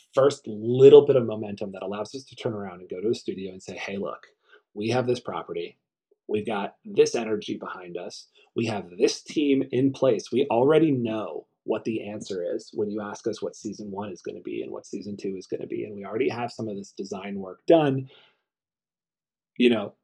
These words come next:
pull the trigger, right? Pull the trigger. Let us control it creatively.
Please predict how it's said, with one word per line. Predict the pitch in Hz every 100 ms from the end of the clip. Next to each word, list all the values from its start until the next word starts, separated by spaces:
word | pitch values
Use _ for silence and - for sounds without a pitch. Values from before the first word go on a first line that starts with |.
| _ _ _ -
pull | 135 113
the |
trigger, | - 87 - - - _ _ _ _ -
right? | 104 113 - _ -
Pull | 151
the | 147
trigger. | 139 117 117 113 - _ _ _ -
Let | 127 139
us | 135
control | - 135 127 127 120 120
it | 113
creatively. | - 110 107 104 101 104 104 98